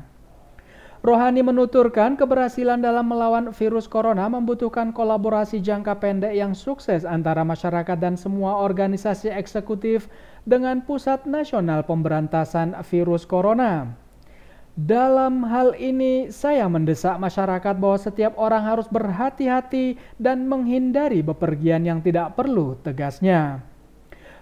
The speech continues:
Presiden Iran juga mengapresiasi pengadaan cepat peralatan laboratorium dan pembangunan laboratorium baru. Menurut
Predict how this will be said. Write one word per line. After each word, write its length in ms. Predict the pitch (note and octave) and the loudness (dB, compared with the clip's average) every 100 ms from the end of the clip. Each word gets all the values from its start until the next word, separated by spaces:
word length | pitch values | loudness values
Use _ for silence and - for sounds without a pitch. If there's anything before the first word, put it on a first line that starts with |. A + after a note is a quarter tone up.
| - | -4
Presiden 480 | - F3 D#3+ D#3+ E3+ | 2 2 4 2 2
Iran 320 | D#3+ E3 E3 | 2 2 2
juga 240 | E3 F3 | 4 4
mengapresiasi 920 | E3+ F3+ - G3 G3 G#3 G3+ A3 G#3 A3 | 2 0 -2 -2 0 -2 0 -2 -2 -4
pengadaan 560 | A3+ A3 A3 A3 A3+ | -2 0 2 2 0
cepat 280 | A3 A3+ A3+ | -2 -2 0
peralatan 480 | A#3 A3+ A3+ A#3 A3+ B3+ | 2 2 2 0 0 0
laboratorium 720 | C4 F#3+ E3 D#3+ D#3 D#3+ D#3+ | 2 2 2 0 0 2 2
dan 200 | E3+ D#3+ | 2 2
pembangunan 720 | F#3+ F#3 F#3 F#3 G#3 G3+ G3+ | 0 2 0 0 0 0 0
laboratorium 800 | A3+ C4 G3 D#3+ D#3 D#3 D#3 D#3 | 0 2 2 2 0 0 0 2
baru. 520 | D#3+ E3+ A3 D#3+ C3 B2 - - - - - - | 2 6 6 6 2 -8 -18 -20 -20 -20 -20 -2
Menurut 640 | G#3 C4 C4 C4 C4 C4 | 0 2 4 6 8 6